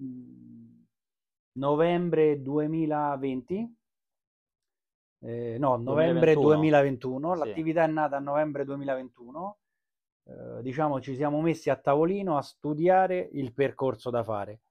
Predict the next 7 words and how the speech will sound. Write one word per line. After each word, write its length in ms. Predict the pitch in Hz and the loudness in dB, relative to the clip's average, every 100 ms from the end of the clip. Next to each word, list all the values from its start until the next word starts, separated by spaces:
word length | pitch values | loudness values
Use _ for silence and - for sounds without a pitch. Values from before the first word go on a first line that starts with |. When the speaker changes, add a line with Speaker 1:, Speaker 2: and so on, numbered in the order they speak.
| _ _ | _ _
Speaker 1:
L'apertura 720 | 131 139 156 165 - 226 208 | 0 2 4 2 0 0 2
ufficiale 600 | 180 - 180 170 190 185 | 2 0 -6 0 2 2
dell'online 960 | 160 160 160 160 170 190 202 208 208 214 | 2 0 2 2 2 2 0 -4 -6 -8
è 100 | - | -8
stata 680 | 123 - 160 160 160 160 160 | -10 0 2 4 4 0 0
a 100 | - 135 | -6 -6
maggio 760 | 135 160 175 143 165 180 | 0 0 0 -2 0 0